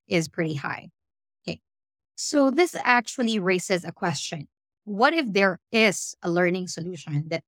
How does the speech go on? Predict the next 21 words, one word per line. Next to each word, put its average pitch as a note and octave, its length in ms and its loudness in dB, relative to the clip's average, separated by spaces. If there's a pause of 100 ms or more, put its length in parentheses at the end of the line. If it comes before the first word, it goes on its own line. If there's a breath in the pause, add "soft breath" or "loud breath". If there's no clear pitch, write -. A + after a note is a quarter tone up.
(100)
intertwined G#3 920 0
learning F3 460 -2
throughout F#3 600 0
the E3+ 80 -6
workday? D#3 460 -8 (420)
Think D#4+ 180 4
of C4+ 100 4
what G3+ 380 2
that F#3 160 4
would E3 220 -2
do E3+ 160 2
to F3 100 -10
engagement D#3+ 640 -2
with D#3 140 -8
learning G3 540 2
and F3 120 0
employee E3+ 440 0
retention D#3+ 640 -4
as D#3 240 -2
a D3+ 80 -2
result. D3 580 -6